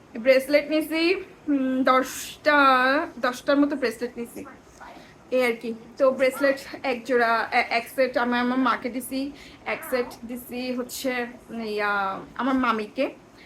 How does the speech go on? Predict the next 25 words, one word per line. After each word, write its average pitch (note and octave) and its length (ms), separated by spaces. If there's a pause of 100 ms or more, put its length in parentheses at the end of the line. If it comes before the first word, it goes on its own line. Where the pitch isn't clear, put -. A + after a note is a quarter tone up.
(140)
আর A3+ 440
বাকিগুলো A#3+ 460
আমার A#3+ 200
কাছেই C4+ 280
রাখছি। B3+ 440 (100)
আবার A#3+ 380
হঠাৎ C4+ 320
কে A#3+ 120
না A#3 100
কে B3 180
চলে A#3 180
আসে C4+ 340 (100)
<laughs> C#4 160
যদি G#3+ 160
দেয়া G#3+ 260
লাগে, G#3+ 260
সেই G3 140
কারণে। A3+ 380 (1000)
এই B3 80
হচ্ছে A#3+ 240
অবস্থা। G3+ 320 (480)
তো B3+ 220
ঘরের D4 360
কাজগুলো D4 380
করলাম। D4 560